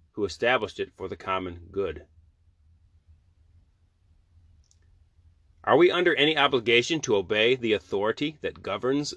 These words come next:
civil society? Yes, all who form part of the civil society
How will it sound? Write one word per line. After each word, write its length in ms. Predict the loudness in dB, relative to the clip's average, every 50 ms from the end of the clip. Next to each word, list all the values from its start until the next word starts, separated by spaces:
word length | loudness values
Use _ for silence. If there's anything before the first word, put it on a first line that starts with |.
| -12 -10
civil 280 | -6 -4 -4 -4 -4 -8
society? 640 | -8 -10 -8 -6 -6 -4 -4 -4 -4 -4 -6 -6 _ _ _ _ _ _ _ _ _ _ _ _ _ _ _ _ _ _ _ _ _ _ _ _ -20 _ _ _ _ _ _ _
Yes, 320 | 0 2 4 4 4 2 2
all 200 | 2 4 4 6
who 140 | 4 2 2
form 300 | 0 -2 0 0 0 0
part 240 | 2 2 2 4
of 80 | 2 0
the 80 | -4 -8
civil 320 | -4 -4 -4 -2 -2 -4
society 720 | -6 -6 -8 -4 0 0 2 2 0 0 -2 -6 -8